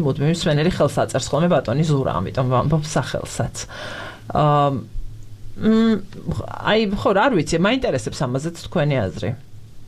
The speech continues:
საინტერესო ის არის კომენტარი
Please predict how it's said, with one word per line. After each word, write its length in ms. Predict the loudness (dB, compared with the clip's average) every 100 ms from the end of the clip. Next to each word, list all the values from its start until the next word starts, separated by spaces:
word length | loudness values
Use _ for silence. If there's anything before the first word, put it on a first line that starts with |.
| -14 -14 -14 -16 -16 -14 -10
საინტერესო 640 | -4 0 2 2 0 2 2 2 -2 -6 -8
ის 120 | -6
არის 200 | -6 -6 -2
კომენტარი 600 | 2 2 2 0 -2